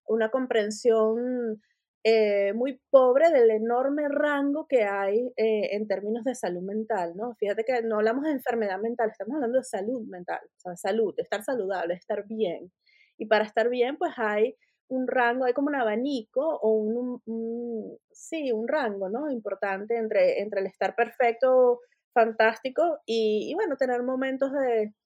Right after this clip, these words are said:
bueno, de tristeza, momentos de soledad,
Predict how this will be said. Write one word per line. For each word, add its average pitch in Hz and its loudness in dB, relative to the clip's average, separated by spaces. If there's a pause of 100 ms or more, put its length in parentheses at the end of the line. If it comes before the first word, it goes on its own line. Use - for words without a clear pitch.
(440)
bueno, 285 -4
de 220 -2
tristeza, 240 -2
momentos 220 -4
de 247 -4
soledad, 240 0